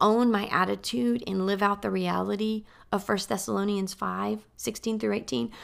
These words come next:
So this is what I wrote in my journal. I wrote, "Okay, so making powerful choices isn't easy. I'm really choosing minute by minute to not give in to depression and apathy.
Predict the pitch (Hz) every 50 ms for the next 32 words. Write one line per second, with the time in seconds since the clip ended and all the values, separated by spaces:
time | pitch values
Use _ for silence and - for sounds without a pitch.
0 | - - - - 262 262 277 277 269 240 240 233 220 214 214 202 185 175 - -
1 | - 214 208 190 196 190 185 185 180 175 175 180 190 190 190 - - - - -
2 | - 254 285 277 294 254 196 - 165 - - - _ - - - - 302 294 294
3 | 247 202 185 190 196 220 262 - - 415 415 - 440 480 466 440 403 - - -
4 | - 330 294 285 - - 208 196 202 - - - 254 254 247 269 240 - - 240
5 | 247 254 233 208 - - - - - - - - - - - - - - 240 247
6 | 240 233 240 247 247 262 269 254 247 - - 262 254 226 214 202 175 185 - -
7 | 185 185 185 190 196 208 - - - - 185 180 180 175 170 170 156 151 - -
8 | - - - - - 220 202 - - 208 226 - 247 262 226 214 208 202 196 -
9 | 233 214 247 240 - - 180 175 175 - 214 196 190 196 - - 185 208 214 -
10 | 220 - - - 82 - - -